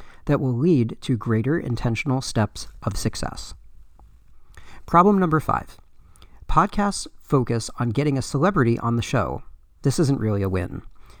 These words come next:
Podcasters think they've made it when they get to interview a famous person out there in the world.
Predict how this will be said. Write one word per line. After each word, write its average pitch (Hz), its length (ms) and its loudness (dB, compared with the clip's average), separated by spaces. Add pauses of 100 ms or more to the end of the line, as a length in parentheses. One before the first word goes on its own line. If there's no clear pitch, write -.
(380)
Podcasters 220 580 2
think 143 280 0
they've 113 300 -2 (140)
made 107 300 0
it 95 200 -2 (300)
when 143 140 2
they 131 120 2
get 165 200 -2
to - 120 -4
interview 175 420 0
a 170 40 2
famous 185 340 0
person 196 360 2
out 95 180 -2
there 98 140 0
in 95 80 0
the 101 80 -2
world. 95 400 -4